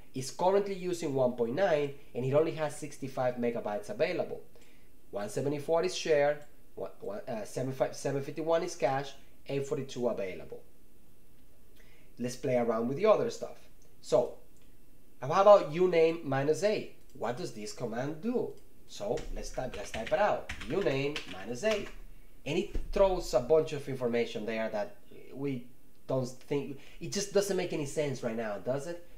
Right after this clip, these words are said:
So let's do man uname and see what it does. Oh,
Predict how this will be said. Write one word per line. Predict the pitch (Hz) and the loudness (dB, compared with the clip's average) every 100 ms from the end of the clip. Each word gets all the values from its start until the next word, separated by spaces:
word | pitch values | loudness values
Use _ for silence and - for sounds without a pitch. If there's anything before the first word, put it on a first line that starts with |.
| - | -12
So | - 151 | -2 0
let's | 165 143 | 0 0
do | 165 | -2
man | 139 127 127 147 175 - - - | 0 0 0 0 -4 -8 -10 -8
uname | 120 151 127 104 107 131 - - - - - - | 0 0 0 -2 -6 -6 -8 -6 -4 -4 -8 -10
and | - | -8
see | - | -4
what | 123 135 | 0 2
it | - | 4
does. | 196 - - - - - - | 4 4 -6 -10 -12 0 6
Oh, | 214 - | 6 6